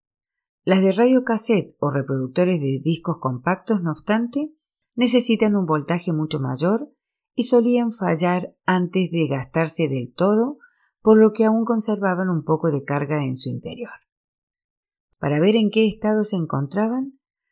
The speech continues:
poníamos un cable en cada uno de los polos, el positivo y el negativo, y los conectábamos a una pequeña bombilla. Cuanto más brillaba ésta,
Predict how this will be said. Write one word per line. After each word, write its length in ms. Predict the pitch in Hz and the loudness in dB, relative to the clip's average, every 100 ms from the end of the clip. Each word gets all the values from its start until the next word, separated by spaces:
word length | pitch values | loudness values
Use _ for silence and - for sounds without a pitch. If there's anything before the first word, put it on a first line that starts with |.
| _ _ | _ _
poníamos 560 | 170 180 233 247 247 247 | 2 4 4 2 -2 -2
un 140 | 220 | -2
cable 580 | 233 226 190 208 - _ | -2 -2 -2 -6 -8 _
en 200 | - 156 | -4 -4
cada 300 | 139 214 220 | 0 0 0
uno 260 | 214 208 208 | 0 0 0
de 80 | 190 | -2
los 180 | 175 - | -4 -4
polos, 560 | 156 127 120 123 - - | -2 -2 -4 -12 -16 -8
el 140 | 135 | -6
positivo 560 | - - 127 - 170 160 | -6 -8 -8 -2 0 0
y 100 | 143 | 0
el 120 | 131 | -4
negativo, 640 | 123 120 - 202 247 294 _ _ - | -6 -6 -4 -2 -2 -4 _ _ 0
y 80 | 220 | 4
los 140 | 220 | 6
conectábamos 720 | 226 220 214 220 214 208 208 | 4 2 2 2 2 0 -2
a 80 | 170 | 0
una 240 | 165 185 170 | 0 0 -2
pequeña 400 | 139 139 147 131 | -4 -2 -2 -2
bombilla. 580 | 110 101 226 185 - _ _ _ _ _ _ - | -4 -8 -12 -16 -20 _ _ _ _ _ _ -6
Cuanto 340 | 139 131 131 | -4 -2 -2
más 200 | 139 214 | 0 0
brillaba 420 | 214 220 196 156 | 0 0 0 0
ésta, 480 | 139 143 - - 294 | -2 -4 -6 -8 -8